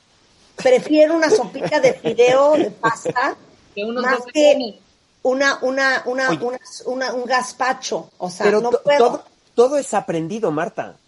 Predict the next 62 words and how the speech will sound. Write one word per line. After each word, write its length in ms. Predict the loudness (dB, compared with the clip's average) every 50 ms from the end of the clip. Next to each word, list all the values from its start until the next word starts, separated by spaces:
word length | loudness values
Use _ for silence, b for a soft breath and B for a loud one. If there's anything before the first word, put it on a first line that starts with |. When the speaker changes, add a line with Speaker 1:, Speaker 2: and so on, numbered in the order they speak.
| _ -18
Speaker 3:
O 60 | -12
sea, 160 | -6 -6 -4
tú 120 | 0 0 0
Speaker 1:
Es 40 | 2
Speaker 3:
cuando 200 | 2 2 2 2
Speaker 1:
que 80 | 0 0
Speaker 3:
lo 20 |
Speaker 1:
es 60 | 0
lo 60 | 2
que 60 | 0 0
te 80 | 2
Speaker 3:
pruebas, 80 | 0 0 0
Speaker 1:
iba 80 | 0 2
a 140 | 2 2
decir. 240 | 0 0 -2 -2 0
Speaker 3:
claro, 200 | 2 2 0 0 0
a, 240 | 0 0 0 2 0
a 80 | -2 0
ti 120 | 2 4
las 160 | 4 4 4
quesadillas 520 | 2 -2 0 0 0 0 2 2 2 0 2
te 80 | 0
gustan 300 | -2 -2 0 0 0 -2
porque 220 | 0 -2 -2 -2 0
un 40 | 2
día 120 | 2 2
las 140 | 0 -2 -4
probaste, 500 | -4 -2 0 2 0 0 -2 -4 -6 -6
pero 220 | -4 -4 -4 -4 -4
si 180 | -6 -6 -4
no 180 | -2 -2 -2 -2
pruebas 320 | 0 0 2 2 0 -2
otra 220 | -4 -6 -6 -6 -4
cosa, 260 | -4 -8 -6 -2 -2
a 20 | -2
lo 80 | 0
mejor 340 | -2 -4 -4 -2 -2 -2 0
no 140 | -2 -2 -2
te 80 | 0
va 80 | -2 -2
a 40 | -2
gustar 380 | -4 -8 -10 -8 -8 -8 -8
nunca, 400 | -8 -8 -6 -6 -6 -8 -10 -14
¿no? 160 | -12 -10 -8 -4
Speaker 1:
Es 140 | -4 -4 -4
que, 160 | -2 -4 -4
Jesús, 380 | 0 0 -2 -2 0 2 4 4
ya 120 | 4 2 2
probé 260 | 2 0 2 2 2
muchísimo 640 | 0 0 -2 2 2 0 2 4 2 4 4 2 0
vino 260 | 0 -2 -2 -2 -2
y 60 | 0
no 100 | 0 0
me 120 | 2 2 0
está 200 | 0 0 -2 -2
gustando 540 | -2 -4 -10 -10 -6 -6 -6 -4 -4 -6
nadísimo. 720 | -8 -6 -8 -6 -4 -6 -4 -2 -4 -6 -6 -8 -14 -18 -18
Speaker 3:
<laughs> 380 | _ _ _ _ _ _ -14 -6
No, 240 | -2 0 2 4 4
es 80 | 4
Speaker 1:
Oye. 80 | 2 2
Speaker 3:
que, 220 | -2 -2 -4 -4